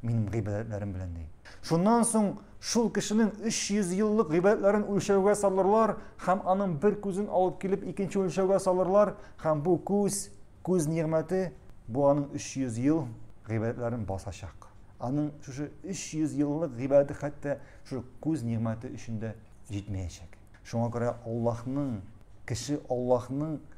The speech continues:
рәхмәтеннән беркайчан өметен өзәргә тиеш түгел. Кеше Аллаһның рәхмәтеннән нинди генә чакта булмасын, Аллаһның рәхмәтеннән өметен өзәргә тиеш түгел, ләкин шул, шул вакытта, әлбәттә, инде ул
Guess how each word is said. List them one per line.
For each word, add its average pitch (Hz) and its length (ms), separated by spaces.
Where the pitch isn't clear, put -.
рәхмәтеннән 127 800
беркайчан 120 560
өметен 117 320
өзәргә 98 320
тиеш 101 240
түгел. 92 220
Кеше 190 320
Аллаһның 165 560
рәхмәтеннән 160 680
нинди 269 420
генә 220 240
чакта 190 300
булмасын, 180 320
Аллаһның 151 420
рәхмәтеннән 139 480
өметен 135 320
өзәргә 135 320
тиеш 151 240
түгел, 214 160
ләкин 156 340
шул, - 300
шул 240 300
вакытта, 175 600
әлбәттә, 120 420
инде 113 160
ул 147 300